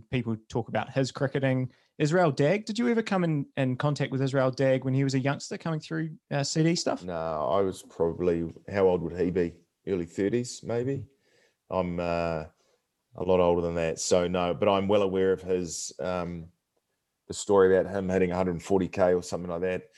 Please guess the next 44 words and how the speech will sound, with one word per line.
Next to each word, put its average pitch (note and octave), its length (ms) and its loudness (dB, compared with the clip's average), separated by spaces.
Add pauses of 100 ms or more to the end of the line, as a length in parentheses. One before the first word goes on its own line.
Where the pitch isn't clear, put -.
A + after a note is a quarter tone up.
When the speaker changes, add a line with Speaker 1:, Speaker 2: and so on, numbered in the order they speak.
(160)
Speaker 2:
He B2+ 80 -8
Speaker 1:
Yeah. C3 80 2
Speaker 2:
didn't C3 220 8
look B2 140 10
a A2+ 40 4
hundred A2+ 240 4
forty G#2+ 240 4
K G2+ 220 2
last G2+ 320 4
<laughs> - 80 -4
year D#3 100 8
at C#3 140 -2
Napier, B2 340 4
but G2 300 0 (280)
he's A2+ 180 0
had A#2 200 6
twenty A#2 240 2
years G#2+ 220 2
of F2+ 260 -6
pushing A2 340 -2
weights G#2 360 2
in G2 80 -4
the F#2+ 80 -4
gym G2+ 320 -2
since, - 400 -12 (140)
since F#2 200 -12
that G#2 160 4
was F#2+ 140 -2
recorded. F#2 420 0
So, F2+ 320 2
but G#2+ 180 0
the B2 100 8
other, D3 260 8 (240)
the G2+ 80 0
one B2 120 10
to G#2+ 80 6
look G2+ 120 6
out A2+ 180 10
for G2 240 6
is, F2+ 180 0
um, F2 380 -2 (640)
Geordie F#2+ 180 -4
Barrett, G2 440 0
who, F2+ 360 0